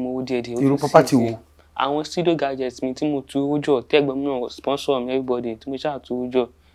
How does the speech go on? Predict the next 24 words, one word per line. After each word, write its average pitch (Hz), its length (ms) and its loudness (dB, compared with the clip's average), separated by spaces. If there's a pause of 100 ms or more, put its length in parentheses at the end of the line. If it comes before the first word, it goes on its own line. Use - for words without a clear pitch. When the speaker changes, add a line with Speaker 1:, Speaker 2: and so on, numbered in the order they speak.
(440)
Speaker 1:
tí - 140 -2
mo, 117 500 0
tá 131 140 4
a 131 60 4
fi 139 100 -2
ń 139 80 0
ṣe - 180 -4
orin, 120 160 0
ó 139 60 0
tún 147 160 -2
wá 151 80 4
seize, 135 220 -10
ó 127 60 -4
tún 143 120 -2
ní 147 100 -2
pé 147 100 -2
mi 131 120 -2
ní 117 140 -6
gbé. 117 240 -4 (260)
Ah, - 340 -12 (280)
tún 165 120 -4
seize 175 300 0
phone 160 260 4
mi. 131 220 -4